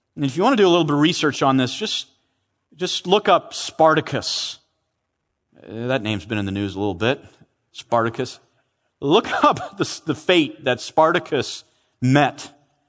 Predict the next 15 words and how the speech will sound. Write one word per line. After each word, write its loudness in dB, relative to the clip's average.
along 4
with -2
six -4
thousand 2
slaves -2
who 2
had 2
escaped 0
and -2
caused 0
problems 2
for -14
the -6
Romans. -4
Uh, -20